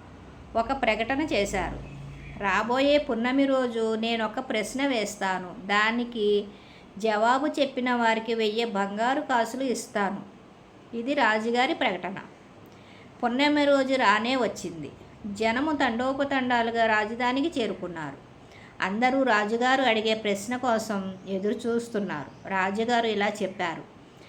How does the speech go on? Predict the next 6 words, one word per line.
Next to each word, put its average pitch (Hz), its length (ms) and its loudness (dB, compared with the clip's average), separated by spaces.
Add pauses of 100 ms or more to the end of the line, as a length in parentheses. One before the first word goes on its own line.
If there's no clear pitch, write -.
(300)
మహారాణి 254 600 4
గారికి 254 340 2
గుత్తి 240 260 -2
వంకాయ 240 440 2
కూర 220 440 0
తినాలనిపించింది. 202 1160 -2